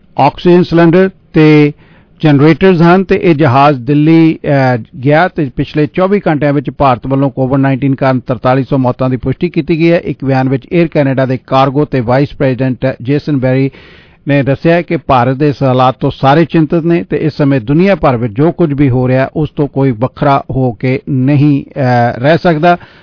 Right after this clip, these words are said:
ਭਾਵੇਂ ਇਨਫੈਕਸ਼ਨ ਦੀ ਦਰ ਘਟੀ ਹੈ ਪਰ ਭਾਰਤ ਵਿੱਚ ਇਸ ਸਮੇਂ ਕੋਵਿਡ ਨਾਈਨਟੀਨ ਦੇ ਪੱਚੀ ਮਿਲੀਅਨ ਤੋਂ ਵੱਧ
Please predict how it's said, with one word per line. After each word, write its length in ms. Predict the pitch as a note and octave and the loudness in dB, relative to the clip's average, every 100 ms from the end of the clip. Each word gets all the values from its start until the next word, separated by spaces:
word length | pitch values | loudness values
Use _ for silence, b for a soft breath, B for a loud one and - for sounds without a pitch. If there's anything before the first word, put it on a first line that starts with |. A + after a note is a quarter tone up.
| B | B
ਭਾਵੇਂ 380 | - D3 E3+ D#3+ | 0 2 4 2
ਇਨਫੈਕਸ਼ਨ 560 | D#3 C3 C3+ C3+ - E3+ | -2 -4 -2 -4 -2 0
ਦੀ 120 | E3+ | 2
ਦਰ 200 | D#3 D3+ - | 2 0 -2
ਘਟੀ 240 | C#3 E3 F3+ | -2 2 0
ਹੈ 100 | E3+ | 0
ਪਰ 120 | - C#3+ | -2 -2
ਭਾਰਤ 360 | C#3+ A#2+ C3 | 0 0 0
ਵਿੱਚ 180 | C#3+ B2 | -2 -2
ਇਸ 100 | D3 | -4
ਸਮੇਂ 260 | - C#3+ C3+ | 0 0 0
ਕੋਵਿਡ 280 | C#3 C#3 | 0 0
ਨਾਈਨਟੀਨ 420 | C3+ C3 B2 C#3 C3+ | 0 0 0 0 0
ਦੇ 180 | C3+ C3 B B B | -2 -4 B B B
ਪੱਚੀ 340 | - - - F#3 | -4 -4 -2 0
ਮਿਲੀਅਨ 320 | E3 D#3+ D#3+ | 2 2 2
ਤੋਂ 140 | D3 | 0
ਵੱਧ 280 | A#2+ C#3+ D3+ | 0 0 0